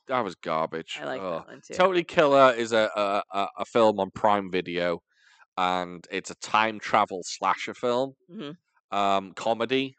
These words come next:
Speaker 1: but the problem is it's not funny enough to be a comedy, and it's not violent or scary enough to be a horror. It's walks this horrible middle ground,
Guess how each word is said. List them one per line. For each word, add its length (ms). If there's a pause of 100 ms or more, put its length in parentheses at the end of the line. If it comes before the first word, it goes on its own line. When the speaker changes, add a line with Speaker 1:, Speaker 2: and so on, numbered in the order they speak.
Speaker 1:
but 60
the 60
problem 300
is 160
it's 140
not 140
funny 280
enough 200
to 100
be 80
a 60
comedy, 520
and 160
it's 160
not 240
violent 420
or 80
scary 300
enough 200
to 100
be 100
a 60
horror. 380 (280)
It's 320
walks 720
this 260
horrible 680
middle 360
ground, 400